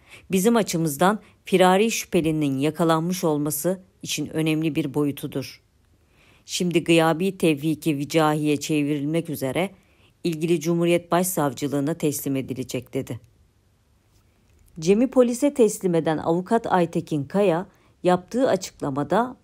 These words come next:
baba Mehmet Nida Garipoğlu'nun Cem'e iletilmek üzere kendisine bir mektup verdiğini,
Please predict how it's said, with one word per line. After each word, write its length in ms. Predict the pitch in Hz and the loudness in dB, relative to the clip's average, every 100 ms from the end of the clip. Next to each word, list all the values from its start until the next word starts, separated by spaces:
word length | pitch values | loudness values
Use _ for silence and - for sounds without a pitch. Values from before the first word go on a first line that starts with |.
| - | 0
baba 240 | 165 185 | 2 2
Mehmet 480 | 190 180 190 190 185 | 2 0 0 -2 -4
Nida 340 | 175 156 151 | -4 0 0
Garipoğlu'nun 840 | 143 165 214 - 180 127 139 185 233 - _ _ _ | 2 0 0 0 0 0 -2 -4 -6 -14 _ _ _
Cem'e 260 | 180 185 214 | 0 0 0
iletilmek 640 | 202 202 - 208 220 226 | 0 0 0 -2 -2 -2
üzere 320 | 175 156 143 | 0 0 0
kendisine 580 | 147 180 170 165 202 185 | -2 -2 -2 -6 -6 -2
bir 140 | 196 | -2
mektup 520 | 165 165 165 226 - | 0 0 -2 -6 -6
verdiğini, 600 | 165 143 127 135 131 170 | -2 -2 -2 -4 -2 -4